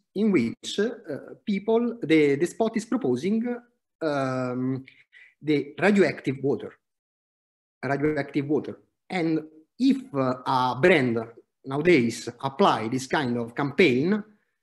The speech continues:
maybe s-, may sound weird, at least, could be strange to have the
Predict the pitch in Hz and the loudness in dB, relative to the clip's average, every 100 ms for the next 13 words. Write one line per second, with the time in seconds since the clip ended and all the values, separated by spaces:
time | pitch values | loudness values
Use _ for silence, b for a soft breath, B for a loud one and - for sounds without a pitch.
0 | _ _ _ _ _ _ _ 156 208 226 | _ _ _ _ _ _ _ -2 2 2
1 | 131 180 156 117 - - 135 156 175 170 | 0 0 0 -2 -6 -8 -6 0 2 2
2 | 156 - 160 147 139 214 139 123 123 123 | 0 -2 0 2 6 6 6 2 -2 -8
3 | 151 120 - - - _ _ 131 175 151 | -4 -4 -6 -16 -18 _ _ -4 -4 -2
4 | 143 147 - 190 160 135 135 117 139 131 | -8 -6 2 6 6 4 2 0 0 2
5 | 127 127 120 | 2 2 2